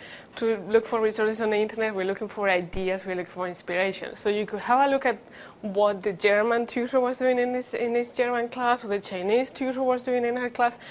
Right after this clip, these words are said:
and then bring those ideas to your class. So it was kind of a win-win situation, really. So that's how the repository started, is the languages open resources online. So it's just a place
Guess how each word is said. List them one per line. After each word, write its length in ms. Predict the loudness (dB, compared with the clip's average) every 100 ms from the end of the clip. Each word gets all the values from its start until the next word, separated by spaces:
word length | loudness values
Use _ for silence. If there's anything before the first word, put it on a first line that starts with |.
| -16 -10
and 120 | -2 2
then 180 | 2
bring 200 | 4 2
those 160 | 2 0
ideas 320 | -2 -2 -4
to 80 | -6
your 160 | -8 -10
class. 320 | -6 -6 -6
So 160 | -2 0
it 200 | 4 4
was 160 | 2
kind 160 | 0 0
of 60 | 2
a 100 | 2
win-win 520 | 4 4 2 0 -4
situation, 640 | -8 -8 -8 -6 -8 -10
really. 280 | -10 -10 -12 -14 -20 -18 -16 -16 -6
So 120 | 0
that's 260 | 2 2 2
how 140 | 2
the 180 | 4 2
repository 640 | 0 -2 -2 -2 -4 -4 -4
started, 320 | -6 -8 -8
is 100 | -4
the 80 | 0
languages 640 | 0 2 0 -2 -4 -2
open 320 | -4 -2 -4
resources 480 | -4 -4 -4 -6 -8
online. 460 | -6 -4 -4 -4 -6
So 140 | -4
it's 140 | -4 -2
just 240 | -2 0
a 100 | -2 -2 -20 -2
place 400 | 2 2 0 -6